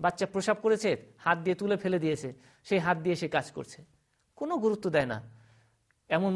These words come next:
ব্যক্তির ঘরে বা তার জিনিসপত্র কি করব? সে নাপাক না পাক? যে যতক্ষণ পর্যন্ত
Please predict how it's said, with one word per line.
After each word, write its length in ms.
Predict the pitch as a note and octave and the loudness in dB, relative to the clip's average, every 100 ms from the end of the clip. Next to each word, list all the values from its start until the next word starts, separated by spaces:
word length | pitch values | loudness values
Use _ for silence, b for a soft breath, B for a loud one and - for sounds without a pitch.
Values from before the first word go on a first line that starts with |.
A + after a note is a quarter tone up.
| F#3 | 2
ব্যক্তির 360 | F#3+ F#3+ G3 | 0 0 -4
ঘরে 380 | D3 C3 G3+ G#3+ C#3+ - - _ _ | -2 6 8 8 6 -4 -20 _ _
বা 60 | D3+ | 0
তার 160 | F3+ D#3+ | 2 4
জিনিসপত্র 520 | F#3+ A3 A3+ A3 F#3+ D#3 - - _ _ _ _ _ _ - | 2 2 2 0 2 0 -2 -12 _ _ _ _ _ _ -4
কি 100 | G3 | -4
করব? 340 | D#3+ C3 - - | -2 -4 -8 -14
সে 120 | C#3 | -8
নাপাক 420 | B2+ B2+ A#3 A3 - - _ - | -6 2 4 4 0 -16 _ -6
না 120 | D3+ | -4
পাক? 260 | C#3 C#3+ G#2+ - _ _ _ _ _ _ _ _ _ _ _ _ _ | 0 0 0 -8 _ _ _ _ _ _ _ _ _ _ _ _ _
যে 180 | C#3 D#3+ E3+ E3+ | -4 2 2 2
যতক্ষণ 360 | F#3 F#3 F#3+ A3 | 2 2 0 2
পর্যন্ত 300 | G#3+ A#3 A3+ | 6 6 6